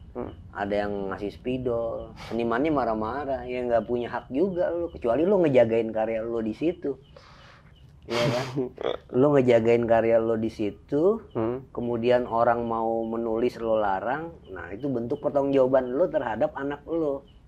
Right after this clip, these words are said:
Speaker 2: anak
Speaker 1: Iya.
Speaker 2: biologis-ideologis. Tapi kalau tidak dijagain, publik kan boleh merespon.
Speaker 1: <laughs>
Speaker 2: Walaupun di situ ada C C T P, ya kan?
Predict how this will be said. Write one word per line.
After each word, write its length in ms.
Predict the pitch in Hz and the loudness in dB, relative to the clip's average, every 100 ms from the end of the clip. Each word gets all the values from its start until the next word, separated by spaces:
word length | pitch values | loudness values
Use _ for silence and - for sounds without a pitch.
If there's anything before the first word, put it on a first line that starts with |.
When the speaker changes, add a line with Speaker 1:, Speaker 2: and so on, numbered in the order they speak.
| - - | -20 -12
Speaker 2:
anak 220 | 107 110 | -6 -4
Speaker 1:
Iya. 240 | 107 107 104 | -2 -4 -2
Speaker 2:
biologis-ideologis. 1160 | 107 104 104 101 104 104 104 104 117 113 113 - - - | 0 2 0 -2 -6 -6 -4 -4 -6 -8 -10 -10 -16 -12
Tapi 240 | - 120 156 | -2 0 4
kalau 240 | 165 160 | 4 6
tidak 240 | 156 151 | 6 6
dijagain, 800 | 143 135 135 107 104 104 135 190 202 - - - - | 6 6 6 6 4 4 2 -2 -8 -16 -18 -20 -6
publik 400 | - 139 170 208 | 0 4 4 4
kan 120 | 247 | 4
boleh 200 | 214 190 | 6 6
merespon. 640 | 190 196 240 226 - 156 147 - - - | 6 4 2 2 2 2 0 -8 -20 -18
Speaker 1:
<laughs> 480 | - - 117 - - | -6 -4 -4 -6 4
Speaker 2:
Walaupun 320 | 139 151 165 | 6 6 4
di 80 | 160 | 4
situ 160 | 160 | 6
ada 160 | 175 170 | 8 8
C 80 | 156 | 6
C 160 | 151 | 4
T 160 | 165 156 | 4 4
P, 120 | 143 | 4
ya 320 | 220 190 175 170 | 4 4 6 4
kan? 120 | 196 | 2